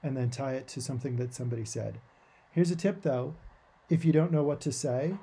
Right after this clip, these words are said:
find one that looks pretty good. So maybe, like, the role of a hero,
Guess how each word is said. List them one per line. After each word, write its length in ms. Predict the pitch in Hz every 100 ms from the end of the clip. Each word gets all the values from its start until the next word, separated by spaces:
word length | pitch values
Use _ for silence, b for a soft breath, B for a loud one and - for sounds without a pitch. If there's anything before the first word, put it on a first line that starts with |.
| -
find 340 | - 156 156 165
one 280 | 156 147
that 240 | 147 160 143
looks 220 | 151 156
pretty 320 | - 147 131
good. 600 | 123 208 170 113 110 151 - _ _ _ _ _ _ _ _ _ _ _
So 340 | - 143 131 131
maybe, 240 | 170 143 143
like, 200 | 135 127
the 80 |
role 240 | 135 131 135
of 80 | 135
a 80 |
hero, 440 | 117 131 123 160